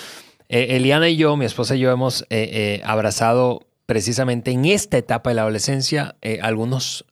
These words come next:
algunas verdades que, que, que le repetimos a nuestros hijos constantemente, de diferentes maneras, pero constantemente, te-, que tienen que ver con esto.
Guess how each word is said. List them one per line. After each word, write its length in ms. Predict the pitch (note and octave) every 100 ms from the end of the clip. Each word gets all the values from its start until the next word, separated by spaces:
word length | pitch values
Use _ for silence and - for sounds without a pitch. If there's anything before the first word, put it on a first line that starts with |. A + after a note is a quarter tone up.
| _ _
algunas 300 | G#2 G#2+ B2+
verdades 380 | B2+ A2 G#2 F2+
que, 140 | G#2+ F#2
que, 320 | G2+ F#2+ F#2
que 140 | G#2
le 80 | F#2+
repetimos 480 | F#2+ F#2+ F#2+ G#2+ A#2
a 40 | A#2+
nuestros 300 | G2 F#2+ A2+
hijos 360 | G2+ A#2 - - _ _ _ _
constantemente, 760 | A2 G2 G2+ F#2+ F#2+ D#2+ - _
de 100 | G#2+
diferentes 320 | A2 B2 B2+ D#3
maneras, 280 | B2+ A2+ A2
pero 140 | G#2+
constantemente, 540 | F2+ F#2 F2+ G2+ F2+ -
te-, 200 | - A2+
que 100 | A2
tienen 200 | A2+ B2+
que 80 | C3
ver 80 | A#2+
con 140 | C#3+
esto. 240 | A#3 -